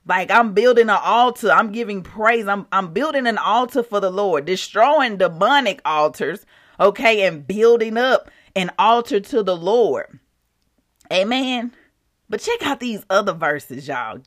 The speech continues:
I want y'all to get super excited about these other verses. And they all come from Psalms.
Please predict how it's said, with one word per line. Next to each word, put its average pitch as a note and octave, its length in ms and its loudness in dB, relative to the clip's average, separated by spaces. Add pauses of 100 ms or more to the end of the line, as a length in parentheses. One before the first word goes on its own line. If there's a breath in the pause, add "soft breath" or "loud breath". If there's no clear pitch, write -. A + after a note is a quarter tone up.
(140)
I E3+ 60 -10
want G3+ 240 -8
y'all - 120 -4
to F#3 80 -10
get G3 260 -12
super G4+ 260 -4
excited - 580 -6
about B3 320 2
these A#3+ 180 -8
other A3+ 180 0
verses. A3 320 0 (440 loud breath)
And C4 180 -6
they C#4+ 140 -4 (100)
all B4 360 -2
come F4+ 300 -8
from F#4+ 220 -12
Psalms. A#4+ 960 -2